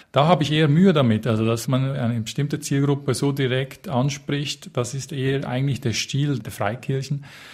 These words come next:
Das sind wir uns eigentlich in der katholischen Kirche so nicht direkt gewöhnt.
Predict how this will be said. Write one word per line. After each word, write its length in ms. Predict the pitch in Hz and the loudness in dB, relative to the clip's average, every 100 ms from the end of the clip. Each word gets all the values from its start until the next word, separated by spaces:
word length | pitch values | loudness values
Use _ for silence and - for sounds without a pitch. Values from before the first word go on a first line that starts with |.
| - - | -20 -6
Das 220 | 127 - | -4 0
sind 140 | 143 | 0
wir 100 | 131 | 2
uns 140 | 135 131 | 0 0
eigentlich 160 | 131 | 0
in 40 | 127 | 0
der 80 | - | -2
katholischen 380 | 113 120 131 131 | -2 0 0 -4
Kirche 240 | 120 113 | -4 -4
so 160 | 117 117 | -2 0
nicht 240 | 117 - | 0 -2
direkt 360 | 120 110 110 - | -4 -4 -6 -2
gewöhnt. 440 | 113 104 98 95 | 0 2 0 -4